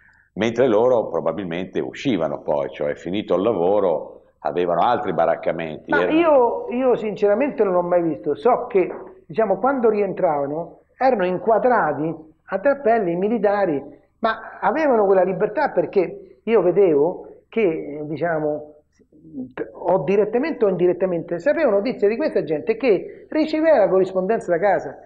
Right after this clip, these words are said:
Speaker 2: riceveva i pacchi da casa, riceveva la, la, diciamo, eh, notizie da casa, giornali, eh.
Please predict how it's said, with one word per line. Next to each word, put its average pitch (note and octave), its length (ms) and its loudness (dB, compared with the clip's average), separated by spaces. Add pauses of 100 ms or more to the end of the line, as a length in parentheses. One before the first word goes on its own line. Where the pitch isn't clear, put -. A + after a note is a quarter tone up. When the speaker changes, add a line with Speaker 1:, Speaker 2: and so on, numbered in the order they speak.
(120)
Speaker 2:
riceveva F#3+ 540 2
i E3 80 -2
pacchi D3 320 -4
da A#2 140 -12
casa, G3+ 760 -2
riceveva G3 920 2
la, F3 180 2
la, E3 420 2
diciamo, E3 600 0 (240)
eh, D#3 920 -4
notizie F#3 560 2
da D3+ 120 2
casa, F#3+ 500 2
giornali, F3 540 0
eh. F3+ 100 2